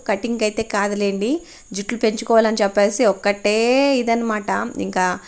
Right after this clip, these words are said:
ఆ అమ్మాయిని కట్ చేయమన్నా సరే కట్ చేసుకోదు, అలా ఉంటది. ఇంకా చింటూ బిట్టుకైతే కటింగ్ చాలా బాగుంది కదా.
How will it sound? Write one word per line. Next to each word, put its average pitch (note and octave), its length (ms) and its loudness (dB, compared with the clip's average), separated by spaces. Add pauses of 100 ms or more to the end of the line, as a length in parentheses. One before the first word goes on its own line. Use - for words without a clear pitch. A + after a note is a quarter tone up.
(260)
ఆ - 80 0
అమ్మాయిని G#3 280 0
కట్ G3 300 -2
చేయమన్నా G#3+ 520 0
సరే A#3 200 0
కట్ G#3+ 340 -2
చేసుకోదు, G#3+ 600 0 (360)
అలా G3 220 2
ఉంటది. G#3+ 520 0 (200)
ఇంకా G#3 420 0 (120)
చింటూ A3 220 0
బిట్టుకైతే A#3+ 600 0
కటింగ్ C4 520 0
చాలా A#3 380 2
బాగుంది A#3 640 4
కదా. A3+ 360 2